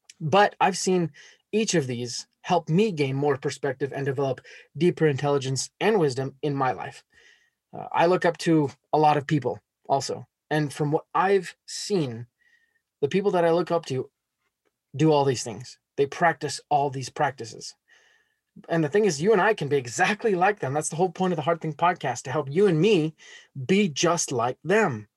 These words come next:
Well, not just like them, but emulate their great characteristics. We can benefit from deep perspective, intelligence, and wisdom. And the people around you will recognize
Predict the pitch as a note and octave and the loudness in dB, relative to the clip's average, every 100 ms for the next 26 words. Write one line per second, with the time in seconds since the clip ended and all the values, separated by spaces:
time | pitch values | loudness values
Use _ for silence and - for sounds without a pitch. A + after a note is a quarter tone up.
0 | _ _ E3 E3 F3 C#3 D#3 C3 B2 A#2 | _ _ -2 0 -2 -2 -4 -2 -6 -6
1 | B2 B2+ - _ - - _ - - _ | -6 -4 -6 _ -20 -20 _ -20 -20 _
2 | G3+ A#3 G#3+ E3 C3 C3+ C#3 A2+ C#3 D3+ | 2 6 6 4 2 2 0 0 0 2
3 | C#3 - C#3+ C3 C#3 B2 - - D3 A3 | 0 -6 -6 -2 -4 -4 -10 -10 -2 0
4 | G#3 E3 C3 - - A#2+ G#2+ - _ _ | 0 0 2 0 0 -4 -8 -12 _ _
5 | _ _ _ - C3+ A#2 E3+ F#3 G3 - | _ _ _ -6 -6 -2 -4 -2 -4 -2
6 | C3+ B2+ C3 B2 - C#3 - C#3 C3+ C3 | -4 -2 -4 -8 -8 -10 -6 -6 -4 -6
7 | - C3+ C#3 B2+ B2+ - - - D3 C#3 | -6 -2 -2 -2 -8 -10 -20 -8 -4 -2
8 | - B3 A#3 F3 E3 D#3 C3 B2 A2+ E3+ | -2 4 4 4 2 0 -2 -4 0 0
9 | G3+ D#3 C3+ A#2 A#2+ A2+ - | 2 -2 -2 -8 -8 -12 -16